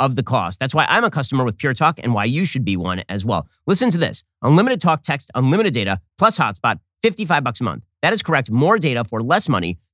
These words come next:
Join the hundreds of thousands who are saving every single month with Pure Talk.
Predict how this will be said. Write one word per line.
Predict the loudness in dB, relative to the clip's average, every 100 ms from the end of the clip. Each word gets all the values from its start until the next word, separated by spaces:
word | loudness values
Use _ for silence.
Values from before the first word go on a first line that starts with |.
| 0
Join | 0
the | 2
hundreds | 2 0 0
of | -4
thousands | -2 -2 -2 -2
who |
are | -2
saving | -2 -2 -2 -2
every | -2 -4
single | -2 -2
month | 0 -2 -4 _ -2
with | 0 0 -6
Pure | -2 -2
Talk. | 0 -4 -6